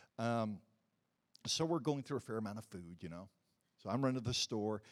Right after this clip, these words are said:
and I'm doing my mask thing. Um, at one point, I was wearing gloves, and then I thought, "I guess I don't really have to do that." You know, I mean,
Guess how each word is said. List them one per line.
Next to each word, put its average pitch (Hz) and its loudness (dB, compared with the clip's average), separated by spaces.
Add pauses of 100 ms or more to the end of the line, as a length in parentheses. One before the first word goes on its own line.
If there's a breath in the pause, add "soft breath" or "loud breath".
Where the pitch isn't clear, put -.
(260 loud breath)
and 123 0
I'm 120 0
doing 135 4
my 127 6
mask 117 2
thing. 110 2 (440 loud breath)
Um, 98 -4 (140)
at 113 -2
one 147 0
point, 139 4
I 117 6
was 113 2
wearing 120 2
gloves, 117 4
and 113 -4
then 117 -2
I 110 -4
thought, 107 -6
"I 113 -2
guess 107 -4
I 95 -2
don't 107 -6
really 107 -2
have 104 -4
to - -8
do 110 0
that." 107 -2
You 107 -8
know, 110 -4
I 107 -4
mean, 139 -8